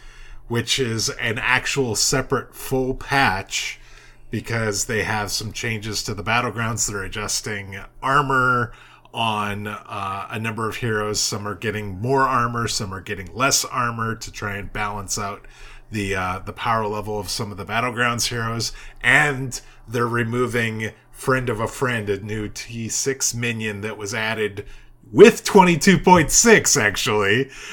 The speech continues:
uh, that allowed them to, you know, uh, discover a bu-, another buddy, uh, discover a buddy from another, from another hero. So, um,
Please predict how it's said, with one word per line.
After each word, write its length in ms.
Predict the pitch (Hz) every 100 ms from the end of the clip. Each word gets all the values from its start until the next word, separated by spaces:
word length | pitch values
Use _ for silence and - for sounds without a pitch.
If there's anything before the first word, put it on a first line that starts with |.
| -
uh, 280 | 110 117 117
that 360 | 110 127 127 -
allowed 460 | 131 123 120 120 104
them 260 | 117 113 -
to, 520 | - 123 117 110 104 - - -
you 140 | 135
know, 340 | 101 92 98 -
uh, 460 | 107 95 92 90 87 - - -
discover 600 | 120 - - 131 123 117
a 100 | 104
bu-, 260 | 92 139 -
another 460 | 123 113 113 110 104
buddy, 640 | - 123 104 92 110 - - -
uh, 320 | 104 92 101 -
discover 460 | - - 135 131
a 100 | 120
buddy 300 | 117 120 113
from 220 | 101 110 104
another, 500 | 101 98 95 92 - _ _ _
from 220 | - 101
another 320 | 104 98 95
hero. 480 | - 127 95 85 85
So, 480 | - 104 92 92 - - - -
um, 420 | - 90 90 87